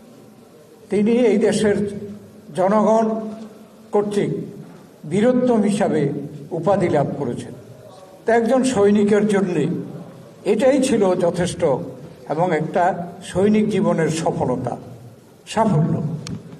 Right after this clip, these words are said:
তারপরে আমরা কি দেখছি যে মুক্তিযুদ্ধের পরে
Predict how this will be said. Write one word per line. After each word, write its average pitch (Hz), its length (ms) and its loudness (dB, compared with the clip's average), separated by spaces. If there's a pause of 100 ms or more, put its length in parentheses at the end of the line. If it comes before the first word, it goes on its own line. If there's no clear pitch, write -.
(760)
তারপরে 202 440 4
আমরা 214 240 4
কি 180 160 0
দেখছি 175 420 -2 (1000)
যে 170 100 0 (120)
মুক্তিযুদ্ধের 233 720 2
পরে 180 260 4